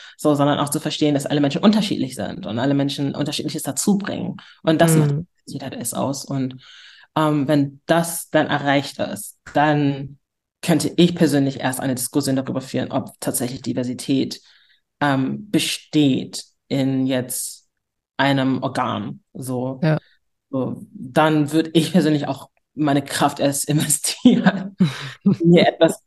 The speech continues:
Speaker 1: erst anzuschauen und etwas zu besprechen. Davor passiert es für mich persönlich ganz ehrlich nicht,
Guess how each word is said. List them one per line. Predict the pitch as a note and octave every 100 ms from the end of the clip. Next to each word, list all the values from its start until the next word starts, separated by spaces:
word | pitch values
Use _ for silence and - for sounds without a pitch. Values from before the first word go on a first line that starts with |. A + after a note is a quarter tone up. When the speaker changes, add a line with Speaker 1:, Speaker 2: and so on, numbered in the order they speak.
| _
Speaker 1:
erst | C3+ C3 - -
anzuschauen | D#3+ E3 E3+ D3+ - G#2+ F2+ A#2 -
und | - C#3+ C#3 C#3 C#3
etwas | C#3+ C#3+ C3+ C3 - -
zu | - C#3+
besprechen. | C#3 - - C3+ - C3 C3 C3
Davor | C3+ C#3 - D#3 D#3 D#3
passiert | D3 - - D3+ C#3+
es | -
für | C3+
mich | C#3
persönlich | - C#3+ C#3 C#3
ganz | C#3 - -
ehrlich | C#3 D#3
nicht, | E3 G3 G3